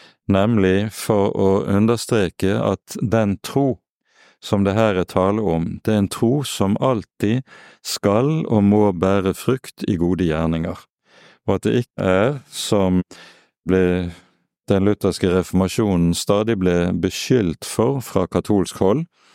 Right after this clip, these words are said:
å være en fiende av gode gjerninger. Men det står for sammenhengen sitt vedkommende, hvis, nærmest parentetisk i Augustana.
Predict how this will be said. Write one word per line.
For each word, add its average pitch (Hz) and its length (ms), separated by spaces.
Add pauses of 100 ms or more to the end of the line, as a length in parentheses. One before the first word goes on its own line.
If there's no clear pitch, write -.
(440)
å 95 240
være 95 320
en 92 80
fiende 101 480
av 82 120
gode 90 260
gjerninger. 80 420 (880)
Men 101 380
det 120 140
står 98 420 (380)
for - 160
sammenhengen 110 680
sitt 92 240
vedkommende, 87 640 (220)
hvis, - 340 (560)
nærmest 95 720
parentetisk 92 1160
i 90 520
Augustana. 85 720